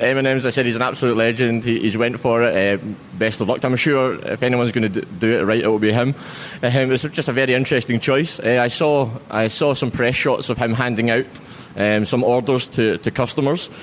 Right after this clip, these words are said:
uh, which is good to see him getting in the kitchen and doing it. I know here at Pickle, um, we make everyone,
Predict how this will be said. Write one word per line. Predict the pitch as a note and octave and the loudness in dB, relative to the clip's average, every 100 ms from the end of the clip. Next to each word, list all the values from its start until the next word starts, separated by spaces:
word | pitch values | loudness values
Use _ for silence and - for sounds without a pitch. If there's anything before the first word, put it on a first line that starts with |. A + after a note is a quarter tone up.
| - - - | -18 -18 -6
uh, | G#2+ A2+ | 0 0
which | A#2 | 0
is | A2+ | -2
good | D#3+ D3+ | -2 0
to | |
see | B2+ C#3+ | 0 2
him | C#3 | 2
getting | C#3 A#2+ | 2 2
in | C3 | 0
the | |
kitchen | B2+ C#3+ - C#3+ | 0 -2 -2 -2
and | B2 | 0
doing | A2+ B2+ D3 | 2 2 2
it. | |
I | B2 | 2
know | D3 | 2
here | C#3 D3+ | 2 2
at | C3+ | 0
Pickle, | - D3 B2+ B2 | -2 0 0 0
um, | G#2 A2 G#2+ A2+ A2+ G#2+ | 2 2 2 0 -4 -2
we | B2 | 0
make | C3+ B2 - | 2 2 0
everyone, | B2 D3+ C3+ C3+ | 0 2 2 2